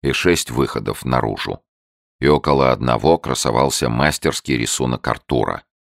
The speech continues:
Золотомордая, круглая голова и ярко пылающая девятиконечная звезда.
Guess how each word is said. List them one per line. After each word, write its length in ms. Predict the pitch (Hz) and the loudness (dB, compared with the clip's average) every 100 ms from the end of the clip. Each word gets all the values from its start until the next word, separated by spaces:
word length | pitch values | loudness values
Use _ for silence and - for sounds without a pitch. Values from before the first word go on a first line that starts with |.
| _ _ - | _ _ -6
Золотомордая, 1040 | 64 85 64 - 58 64 90 78 82 78 | 0 0 0 0 0 2 0 2 2 2
круглая 640 | 76 - 65 64 62 64 60 | 0 -4 -2 -2 0 0 0
голова 520 | 62 57 53 50 50 | -2 -2 0 0 -2
и 60 | |
ярко 380 | 50 - - - | -2 -2 -2 -4
пылающая 720 | - 57 57 58 53 - 60 | -6 -4 -2 -2 -2 -4 -4
девятиконечная 1120 | 52 50 58 - - 55 55 57 - 60 55 50 | -6 -6 -6 -6 -6 -4 -2 -4 -6 -6 -4 -4
звезда. 600 | - 53 50 - 50 | -6 -6 -6 -2 -2